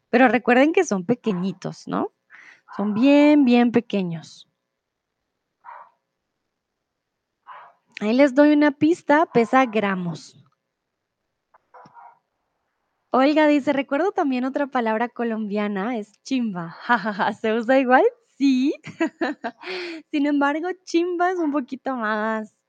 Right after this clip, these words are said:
más de la calle, más, "Ah, es una chimba". Em, bastante más coloquial que chévere. Chévere suena un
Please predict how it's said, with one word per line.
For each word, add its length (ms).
más 240
de 100
la 160
calle, 520
más, 460
"Ah, 160
es 120
una 260
chimba". 540
Em, 720
bastante 720
más 260
coloquial 520
que 160
chévere. 480
Chévere 520
suena 440
un 60